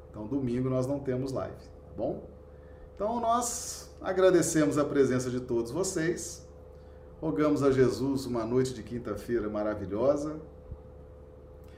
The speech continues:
uma noite de sono reparador das nossas energias.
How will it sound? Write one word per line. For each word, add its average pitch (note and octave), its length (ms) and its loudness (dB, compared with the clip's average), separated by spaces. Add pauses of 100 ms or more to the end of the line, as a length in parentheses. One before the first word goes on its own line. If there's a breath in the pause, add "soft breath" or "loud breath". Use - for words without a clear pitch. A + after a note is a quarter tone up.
(220 loud breath)
uma A#2 200 -2
noite B2+ 260 2
de G2+ 80 -10
sono B2+ 400 -2
reparador A#2 680 -2
das G#2 180 -4
nossas G#2 320 -6
energias. F#2+ 960 -4